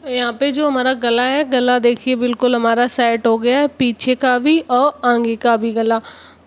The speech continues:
तो गला, गले पे पूरी हमारी तुरपाई हो गई है। अब हमें क्या करना है, जहाँ पे आप नीचे की तरफ अगर तुरपाई करती हैं पट्टियों, वहाँ कर लें।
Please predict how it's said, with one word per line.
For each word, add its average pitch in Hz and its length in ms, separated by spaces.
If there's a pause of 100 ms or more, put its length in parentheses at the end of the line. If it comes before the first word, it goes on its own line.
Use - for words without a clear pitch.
तो 254 80
गला, 269 480
गले 254 300
पे 285 140
पूरी 269 300
हमारी 254 320
तुरपाई 254 400
हो 226 200
गई 208 220
है। 214 120 (160)
अब 254 140
हमें 269 300
क्या 269 200
करना 262 340
है, 277 200
जहाँ 247 280
पे 262 180
आप 254 240
नीचे 247 320
की 247 100
तरफ 240 300
अगर 247 200
तुरपाई 240 440
करती 233 300
हैं 247 120
पट्टियों, 233 400
वहाँ 220 300
कर 240 180
लें। 254 200